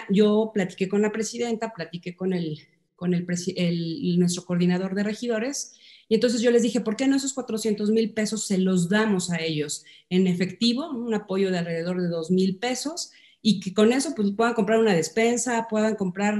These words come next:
lo que ahorita ellos más necesitan, ¿no?". Y además, digo, dos mil pesos, pues, es, es algo muy simbólico, es, es, es poco, pero bueno, de alguna manera ahí se ve la intención de nosotros poder apoyar.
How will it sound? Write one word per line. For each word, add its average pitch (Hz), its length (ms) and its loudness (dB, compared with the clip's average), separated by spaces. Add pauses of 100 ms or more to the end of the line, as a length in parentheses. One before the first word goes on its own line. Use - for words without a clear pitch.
(100)
lo 185 300 4
que 175 80 -6
ahorita 208 480 2
ellos 185 280 -2
más 175 220 0
necesitan, 170 580 -4
¿no?". 190 160 -4
Y 185 100 0
además, 190 360 0 (420)
digo, 175 240 0
dos 147 140 -2
mil 185 160 4
pesos, 202 500 -2
pues, - 280 -20
es, 160 120 -10
es 170 140 -2
algo 190 160 4
muy 208 160 12
simbólico, 208 640 6
es, - 220 -8 (160)
es, 190 260 -4
es 202 160 -4
poco, 262 420 -2 (300)
pero 185 160 4
bueno, 208 320 4
de 170 120 2
alguna 214 260 6
manera 202 280 6
ahí 214 120 4
se 208 200 2
ve 208 320 2
la 180 80 2
intención 175 440 0
de 190 80 2
nosotros 175 360 -6
poder 151 260 -8
apoyar. 127 360 -8